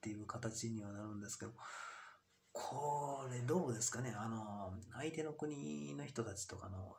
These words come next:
様子見て、えー、国際戦は対応しますか？どうします？その、振って、えー、送球がしやすいかしにくいかどうかで言うと、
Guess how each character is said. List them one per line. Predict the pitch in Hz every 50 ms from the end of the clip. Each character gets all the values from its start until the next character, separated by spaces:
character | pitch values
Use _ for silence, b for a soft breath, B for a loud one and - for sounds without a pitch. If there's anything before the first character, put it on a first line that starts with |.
| -
様 | - 113 107 113
子 | - - 117
見 | 110 110 104
て、 | 98 104 101 101 98 104 110 113 113 113 - - -
え | 101 98 98 98 95 95 92
ー、 |
国 | - - - - - -
際 | 107 101 -
戦 | - - 104 101
は | 95 95
対 | - 104 107 107 104
応 | 98 101 101 104 104 104 104 101 101 104 110 110 113 110
し | - - - - 120
ま | 117 113
す | - - - - -
か？ | - - - - - - - _ _ _ -
ど | 107 104 113 120 120 120 120
う | 120
し | 120 - - 123 120
ま | 120 117
す？ | 120 - - 98 95 90 -
そ | - - 110
の、 | 104 98 98 95 95 92 B B B B B B _ _ _
振 | - 120
っ | 120 123 - - -
て、 | - - 113 123 - - - -
え | 110 104 104 101 98 95 98 98 101 - - 110 101 101 98
ー、 |
送 | - - 123 120 117 113 - -
球 | - 117 113 110 107 107 104 104 101 104 107 117 120
が | 120 117
し | - - - 123
や | 117 110
す | 113 - - - -
い | -
か | - - 101
し | - - 120
に | 113 113 117
く | - 98 95
い | 95
か | 92 95 98
ど | 98 98 101 98
う | 95
か | 98 98
で | 90 90 98
言 | 107 107
う | 110 120
と、 | - 170 156 117 101 - - -